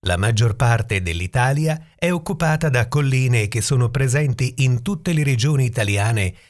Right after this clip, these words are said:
meno che in Valle d'Aosta e in Trentino Alto Adige.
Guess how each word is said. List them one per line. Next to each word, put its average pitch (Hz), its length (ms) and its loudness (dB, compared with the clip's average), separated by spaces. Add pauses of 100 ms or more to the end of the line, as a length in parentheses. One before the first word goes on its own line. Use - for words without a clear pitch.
meno 143 360 2
che 123 120 -4
in 110 180 0
Valle 110 280 0
d'Aosta 98 640 -2 (100)
e 151 140 -2
in 147 140 0
Trentino 143 560 0
Alto 160 280 0
Adige. 78 600 -4